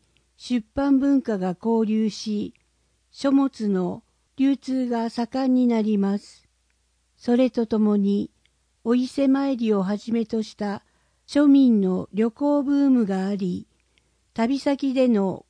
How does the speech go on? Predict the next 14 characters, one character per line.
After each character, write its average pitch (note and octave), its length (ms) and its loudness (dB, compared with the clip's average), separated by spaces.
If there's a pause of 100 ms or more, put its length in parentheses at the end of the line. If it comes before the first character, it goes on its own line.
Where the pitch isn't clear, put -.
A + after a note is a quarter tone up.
交 B3+ 220 0
流 A#3+ 340 0
が A3 300 -6 (380)
庶 A3+ 200 2
民 C#4 320 6
文 C#4 240 4
化 A3+ 180 0
の F3 300 0 (260)
発 G#3+ 260 -2
展 B3+ 300 4
と A#3+ 220 2
伝 C4 260 4
播 G#3+ 160 0
に F3 360 0